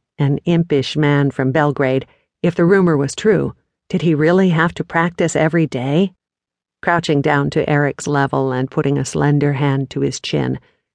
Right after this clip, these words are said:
Dragan considered the question. "Not every day, just every day you eat."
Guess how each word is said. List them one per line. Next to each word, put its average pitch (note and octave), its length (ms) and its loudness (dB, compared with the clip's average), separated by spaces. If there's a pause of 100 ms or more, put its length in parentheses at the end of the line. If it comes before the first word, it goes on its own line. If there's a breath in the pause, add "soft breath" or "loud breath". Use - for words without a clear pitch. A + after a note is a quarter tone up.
(140)
Dragan D#3+ 460 0
considered D3+ 540 0
the D3 80 -6
question. - 520 -8 (1120)
"Not C3 280 2
every C#3 280 2
day, C3 360 0 (440)
just F3 440 -2 (180)
every D#3+ 320 2
day C#3+ 240 2
you C3 280 0
eat." - 360 -4